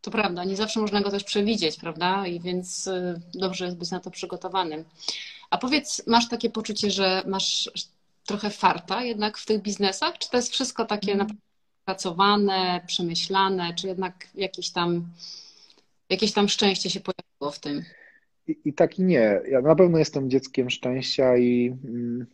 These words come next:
Speaker 2: moim szczęściem jest to, że nie stała mi się, nie stało mi się żadne nieszczęście.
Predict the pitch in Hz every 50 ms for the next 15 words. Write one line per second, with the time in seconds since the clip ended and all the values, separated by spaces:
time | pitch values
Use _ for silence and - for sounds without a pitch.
0 | _ _ - - 123 131 135 135 143 143 139 - - 160 156 151 - - 151 139
1 | 135 - - _ _ - 139 135 139 135 135 131 - - - 131 131 131 127 123
2 | 131 127 - 135 120 120 127 135 135 - - 143 135 135 131 127 - 131 123 131
3 | 127 123 127 127 127 - - - 113 107 98 - - - 104 104 110